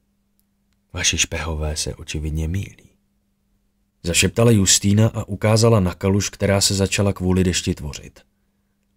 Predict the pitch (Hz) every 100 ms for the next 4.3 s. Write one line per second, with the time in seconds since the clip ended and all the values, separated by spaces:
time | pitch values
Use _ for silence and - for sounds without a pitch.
0 | _ _ _ _ _ - 98 107 98 98
1 | 87 80 - 76 - - _ _ _ _
2 | _ - 87 87 87 87 82 87 80 80
3 | 82 82 82 - - 98 123 - - 71
4 | 73 82